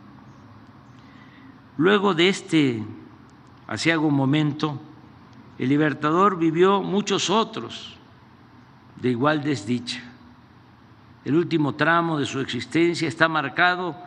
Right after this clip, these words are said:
por las constantes divi-, divisiones en las filas liberales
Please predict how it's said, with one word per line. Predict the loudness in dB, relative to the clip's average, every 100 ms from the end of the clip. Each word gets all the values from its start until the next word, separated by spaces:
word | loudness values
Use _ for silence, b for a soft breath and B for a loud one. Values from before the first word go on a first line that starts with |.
| B B B B -4
por | 0 2 0 -2 -6
las | -4 -4
constantes | -4 -6 -2 2 2 0 -4 -4
divi-, | -4 -4 -4
divisiones | 0 0 2 2 4 4 0 -2 -6 -12 -20 -20 -20 -20 -20 -12
en | -4 -2
las | 0
filas | 2 2 2 -2 -4
liberales | -2 0 2 2 0 -4 -10 -12 -14